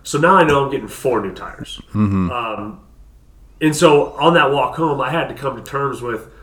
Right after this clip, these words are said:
Speaker 1: they're gonna, it's gonna be a thousand dollar phone call,
Speaker 2: Mm-hmm.
Speaker 1: right? And there's no way around this, um, because I'm not putting used brake pads on the back when I put new ones on the front or a new rotor or a fresh clean. Like,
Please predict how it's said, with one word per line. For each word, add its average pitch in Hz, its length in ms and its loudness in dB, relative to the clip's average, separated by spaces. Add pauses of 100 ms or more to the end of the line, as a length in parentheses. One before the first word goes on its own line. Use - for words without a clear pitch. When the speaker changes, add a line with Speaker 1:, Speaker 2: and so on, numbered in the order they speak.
(260)
Speaker 1:
they're 202 140 2
gonna, 233 120 0
it's 170 200 -2
gonna 220 120 -2
be 143 60 4
a - 40 -8
thousand 107 260 -4
dollar 107 140 -6
phone 214 240 -2
call, - 220 -14
Speaker 2:
Mm-hmm. 92 360 -2 (100)
Speaker 1:
right? 151 200 2
And 160 80 2
there's 147 180 2
no 190 120 4
way 143 120 4
around 160 320 0
this, - 280 -12 (300)
um, 123 500 -4 (220)
because 175 360 2
I'm 170 160 2
not 208 200 0
putting 196 240 0
used 147 340 -4
brake 170 220 -2
pads 110 260 -6
on 117 240 -8
the 113 60 -10
back 147 400 -4
when 123 160 -2
I 117 140 0
put 127 200 -6
new 139 180 0
ones 131 180 0
on 120 120 -2
the 107 60 -8
front 139 400 0
or 120 160 2
a 127 40 -4
new 143 180 2
rotor 143 340 6
or 123 160 4
a 151 80 10
fresh - 280 -4
clean. 156 280 -2
Like, 143 220 -2